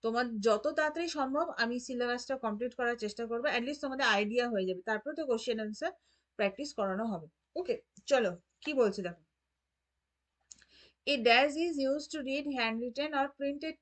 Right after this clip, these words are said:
text to make a digital image that is stored in memory। এটার মানে কি? বলছে যে এই চারটের মধ্যে প্রিন্টার, লেজার বিম, স্ক্যানার আর টাচ প্যাড, এই চারটের মধ্যে,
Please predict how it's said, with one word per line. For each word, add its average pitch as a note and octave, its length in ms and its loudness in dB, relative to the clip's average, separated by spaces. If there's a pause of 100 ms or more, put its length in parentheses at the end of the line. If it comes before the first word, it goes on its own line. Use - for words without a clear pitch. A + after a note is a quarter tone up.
text G#3 340 0 (420)
to B3+ 40 -4 (160)
make C#4+ 200 2
a D#4 180 -2
digital C4 340 -2 (140)
image A3 360 -2
that A3 220 2
is C4 140 -8
stored B3 400 0
in C#4+ 80 -4 (100)
memory। B3 380 -2 (1700)
এটার D4 220 6
মানে C#4+ 220 2
কি? E4 180 -2 (560)
বলছে C4+ 460 2 (180)
যে B3 280 -2 (1300)
এই D4+ 220 2 (680)
চারটের D#4 640 4
মধ্যে A#3 440 0 (180)
প্রিন্টার, C#4 560 2
লেজার C4+ 500 2
বিম, D4 340 -4
স্ক্যানার B3 680 2
আর C#4 120 2
টাচ B3+ 300 0 (100)
প্যাড, A#3 220 2
এই B3 140 -2
চারটের B3 460 -2
মধ্যে, A#3 360 -2